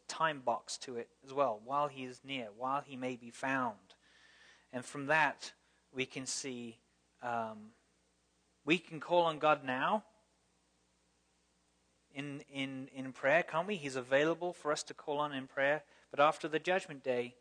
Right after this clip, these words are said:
this is no longer an option. So it has that urgency, which is borne out by that parallel.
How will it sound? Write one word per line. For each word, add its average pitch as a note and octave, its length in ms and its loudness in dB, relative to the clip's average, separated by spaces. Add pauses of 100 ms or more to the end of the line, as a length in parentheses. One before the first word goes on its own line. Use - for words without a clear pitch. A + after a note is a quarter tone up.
(260)
this A#2+ 160 -12
is A#2+ 160 -16
no B2 140 -2
longer C3+ 340 -2
an D3 60 -4
option. - 340 -8 (1800)
So A#2 220 -8
it A#2 60 -10
has C3 380 -6
that A#2+ 240 -4 (100)
urgency, B2+ 840 -2 (260)
which B2+ 300 -4
is B2 120 -4
borne D#3 440 6
out B2+ 260 0
by A#2 160 2
that A#2 260 -4
parallel. A2 580 -6